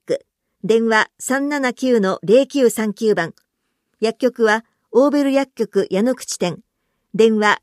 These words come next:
三七九の零九二五番。矢野口地区です。診療時間はいずれも午前九時から午後五時まで。受付時間は各医療機関にお問い合わせください。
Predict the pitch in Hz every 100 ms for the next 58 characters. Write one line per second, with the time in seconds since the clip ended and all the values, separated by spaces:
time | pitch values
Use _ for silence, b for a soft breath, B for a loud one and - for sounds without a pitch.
0 | - - 269 277 285 247 - 262 233 185
1 | - 160 254 262 269 214 175 247 214 240
2 | 202 170 147 _ _ _ _ _ _ 196
3 | 254 262 - 233 - 180 185 - - _
4 | _ _ _ _ _ _ _ - 285 294
5 | 294 294 277 254 226 208 226 233 208 226
6 | _ _ - - 285 254 226 277 240 220
7 | 190 - 180 240 185 208 208 180 156 -
8 | _ _ _ _ _ - 214 277 - 285
9 | 240 240 214 190 196 - _ 262 262 247
10 | 233 285 269 - 240 233 - 214 226 220
11 | 214 220 208 208 220 180